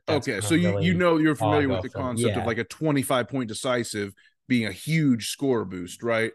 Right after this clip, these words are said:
Speaker 1: Yeah.
Speaker 2: And kind of, kind of a make or break your player, basically, for the game week.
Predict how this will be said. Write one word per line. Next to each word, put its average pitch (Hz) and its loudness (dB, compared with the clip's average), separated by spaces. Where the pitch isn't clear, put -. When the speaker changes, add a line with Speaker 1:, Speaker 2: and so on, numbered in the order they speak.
Speaker 1:
Yeah. 131 2
Speaker 2:
And 92 0
kind 127 0
of, 107 -12
kind 147 -2
of 117 0
a 113 0
make 120 0
or 113 -2
break 110 -2
your 101 -8
player, 101 -2
basically, 92 -8
for 90 -12
the 95 -10
game 95 -6
week. 90 -10